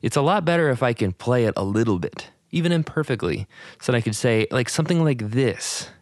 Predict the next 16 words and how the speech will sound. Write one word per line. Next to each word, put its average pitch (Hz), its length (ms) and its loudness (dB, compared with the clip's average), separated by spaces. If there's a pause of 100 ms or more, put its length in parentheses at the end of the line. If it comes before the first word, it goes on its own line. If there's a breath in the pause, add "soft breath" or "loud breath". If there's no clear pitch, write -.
and 110 100 0
I 113 40 2
can 120 140 0
put 147 180 0
it 123 140 -2
in 120 240 2
the 107 80 2
vocabulary 101 720 0
that 87 160 -4
he 113 180 -2
understands 92 680 -4 (500)
or 85 60 -8
she 82 260 -4
understands. - 640 -12 (720 loud breath)
It's - 160 -4
like 98 380 0